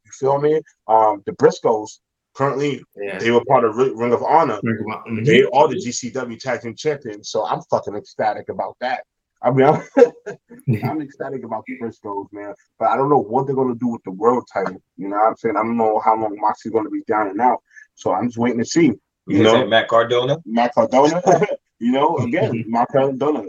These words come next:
Speaker 1: two time. He about to be a two time.
Speaker 2: <laughs>
Speaker 1: You never know.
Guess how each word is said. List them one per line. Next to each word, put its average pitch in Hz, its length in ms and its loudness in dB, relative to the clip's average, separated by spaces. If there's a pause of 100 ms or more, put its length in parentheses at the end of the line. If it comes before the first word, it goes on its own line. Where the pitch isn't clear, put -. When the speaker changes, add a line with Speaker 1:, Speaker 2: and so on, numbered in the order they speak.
(100)
Speaker 1:
two 147 140 0
time. 139 240 0
He 127 60 4
about 127 160 0
to 127 40 -6
be 139 80 -2
a 135 60 -4
two - 140 -4
time. - 680 -18 (600)
Speaker 2:
<laughs> 135 1040 2 (420)
Speaker 1:
You 269 100 6
never - 260 6
know. 339 160 6